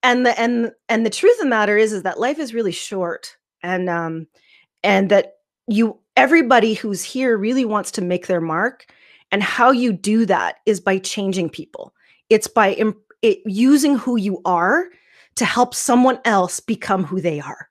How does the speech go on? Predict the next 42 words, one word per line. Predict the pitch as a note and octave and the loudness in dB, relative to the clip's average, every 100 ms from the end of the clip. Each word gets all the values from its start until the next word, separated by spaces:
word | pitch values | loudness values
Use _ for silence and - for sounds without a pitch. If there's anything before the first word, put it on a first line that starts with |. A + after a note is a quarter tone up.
| - | 0
That's | C4 F#4 | 0 0
the | - G3 | -8 -8
dream | F3+ F3+ F3 | -6 -6 -6
job, | D#3+ - - | -6 -10 -10
guys. | G#2+ - - - _ _ - | -10 -10 -12 -18 _ _ 0
That's | A#3+ - | 0 0
the | - | -10
dream | - F3 E3+ | -6 -4 -6
job, | - - E3 _ _ _ _ _ - | -6 -12 -14 _ _ _ _ _ -4
to | A#3 | -4
help | - A#3 A3+ _ _ _ | 0 0 0 _ _ _
someone | - - C#4 D4 D4 | -6 2 6 6 4
else | A#3 A3 | 0 -4
become | - A3 - G#3 F#3 | -8 -12 -8 -6 -4
who | C4 B3 | -4 0
they | A#3 A3 | 0 0
are | G3 F#3 | 0 0
by | F3 F#3 | 0 -2
you | E3+ F3 B3+ | -2 0 0
being | G3 G#3 F#3 | 0 -4 -4
so | - A#3 G#3+ | -2 0 0
who | G#3+ | -2
you | F#3 F#3+ | -4 -4
are. | E3 A#2 - _ _ _ _ _ _ _ _ - | -4 -6 -10 _ _ _ _ _ _ _ _ 0
And, | G#3+ G3+ G3+ G#3 - - | 2 4 0 -4 -8 -2
and | G3 G3 | 0 0
so | F#3+ - A3+ G#3 G3+ - - _ _ _ _ _ _ | -2 2 4 4 0 -4 -10 _ _ _ _ _ _
that's, | A3+ F3+ C#4 D4+ - - | -4 2 2 0 -10 -2
that's | B3+ C#4+ - | 0 0 -2
the | D4+ | -4
part | - A3+ | -2 -4
of | F3+ | -4
me | F#3+ G#3 | -8 -10
being | E3 G#3 G3+ F#3+ F3 _ _ _ _ _ - | -10 -10 -8 -8 -10 _ _ _ _ _ -6
that | G3 F#3 | -2 -2
confidence | - A#3+ A#3 A3+ - | -2 -2 0 0 -2
coach, | - G3+ G3 | 0 0 0
that | G3 F3 | -4 -2
life | G3+ G3+ | 0 0
coach, | G3+ G3+ F3+ | -2 -6 -4
is | F#3+ F3 | -6 -4
that | F#3 E3+ | -4 -4